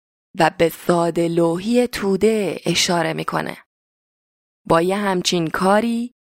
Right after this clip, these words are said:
هاکسلی تضمین می‌کنه که دیگران کتابشو به چشم یه داستان سادهٔ دیستوپیایی نخونن، بلکه بیشتر به عنوان یه اثر هشدار دهنده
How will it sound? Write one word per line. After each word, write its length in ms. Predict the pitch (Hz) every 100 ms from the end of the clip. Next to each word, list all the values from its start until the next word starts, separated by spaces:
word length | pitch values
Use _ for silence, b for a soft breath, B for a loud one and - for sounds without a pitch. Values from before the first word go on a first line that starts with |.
| -
هاکسلی 600 | 202 196 - - 226 240
تضمین 600 | - 208 208 202 226 262
می‌کنه 500 | 277 262 254 262 262
که 180 | 254 226
دیگران 960 | 196 208 196 208 190 190 220 262 302 302 _ _
کتابشو 720 | - 208 - 196 190 180 180 190
به 180 | 175 180
چشم 380 | - 185 180
یه 260 | 185 175 175
داستان 680 | 170 170 165 - 170 170 170
سادهٔ 760 | - - 175 170 165 170 170
دیستوپیایی 800 | 170 175 - 170 165 170 165 208
نخونن، 640 | 247 302 - 285 226 160 - _ _ _
بلکه 320 | - 190 180 185
بیشتر 680 | 180 180 170 - 214 240 247
به 180 | 214 -
عنوان 520 | 196 190 175 185 214
یه 260 | 220 208 202
اثر 380 | 196 180 180 185
هشدار 600 | 190 190 - - 175 170
دهنده 840 | 165 170 180 170 165 180 196 165